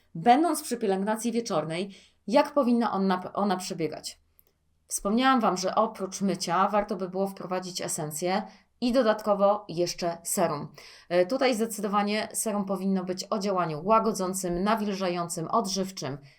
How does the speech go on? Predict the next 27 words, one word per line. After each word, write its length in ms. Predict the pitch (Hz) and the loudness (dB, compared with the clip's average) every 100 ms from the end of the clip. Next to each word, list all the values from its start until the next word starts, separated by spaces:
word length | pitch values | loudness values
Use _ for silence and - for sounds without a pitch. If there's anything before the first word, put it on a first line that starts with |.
| _ - | _ 0
i 120 | 285 | 0
w 40 | |
szczególności 640 | - 302 269 247 220 - 190 | 2 0 2 2 0 -2 -6
zwrócę 440 | 185 214 226 220 | -4 -6 -4 -6
uwagę 340 | 180 185 185 | -4 -4 -4
na 100 | 170 | -4
peptydy. 560 | 165 175 - 170 151 - - - - _ _ _ _ _ - | -6 -8 -4 -4 -4 -8 -12 -20 -20 _ _ _ _ _ -4
Moja, 560 | 185 214 233 226 220 - | 2 4 6 8 8 6
e, 240 | 202 190 | 2 4
mój 260 | 220 240 196 | 4 2 0
kierunek 460 | 254 226 233 208 | 0 2 0 -2
tutaj 340 | - 202 196 196 | -4 0 2 2
jest 260 | 190 - | 0 -2
taki 480 | 196 196 196 190 190 | -4 -2 0 0 0
ku 360 | - 240 226 226 | 0 6 6 4
peptydowi 520 | 202 - 196 190 202 | -2 -2 0 2 2
miedziowemu. 640 | 190 190 196 190 160 147 - - _ | 0 0 -2 0 -2 -4 -8 -20 _
To 80 | 233 | 4
jest 220 | 240 240 | 4 4
znakomita 640 | 202 190 233 240 226 226 208 | -2 2 2 4 0 2 0
substancja 520 | 196 190 196 196 202 | -2 -4 -4 -2 -2
aktywna, 340 | 190 185 190 | -4 -6 -4
która 220 | 196 208 | -4 -4
przepięknie 520 | 214 - 226 233 240 220 | -6 -6 -2 -2 0 2
łagodzi 360 | 202 208 190 | 2 2 -4
podrażnienia, 840 | 190 185 185 185 170 165 170 175 - | -4 -2 -2 -2 -6 -4 -2 -4 -4
zaczerwienienia, 1000 | 202 220 226 196 208 202 190 180 180 | -4 -4 -4 -4 -4 -2 0 0 -2